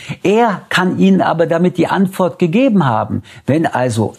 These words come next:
die Bundesregierung mir als Bürger dieses Landes den Rat gibt, "Geh da nicht hin", aber ich überall hingehen will, wie jeder hingehen kann,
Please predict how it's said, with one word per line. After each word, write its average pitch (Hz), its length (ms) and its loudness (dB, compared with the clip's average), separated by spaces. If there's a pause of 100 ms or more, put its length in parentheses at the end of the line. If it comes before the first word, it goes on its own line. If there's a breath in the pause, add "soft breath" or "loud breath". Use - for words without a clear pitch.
die 98 60 0
Bundesregierung 107 1080 0
mir 190 460 4
als 110 260 -2
Bürger 214 340 2
dieses 151 400 -2
Landes 151 500 2
den 110 180 0
Rat 151 400 -2
gibt, - 280 0
"Geh 160 160 4
da 127 200 0
nicht 107 280 0
hin", 247 360 0 (260 loud breath)
aber 165 220 -2
ich 156 180 -2
überall 165 360 2
hingehen 160 520 2
will, 143 160 4
wie 123 80 4
jeder 277 300 2
hingehen 120 500 2
kann, 110 320 -2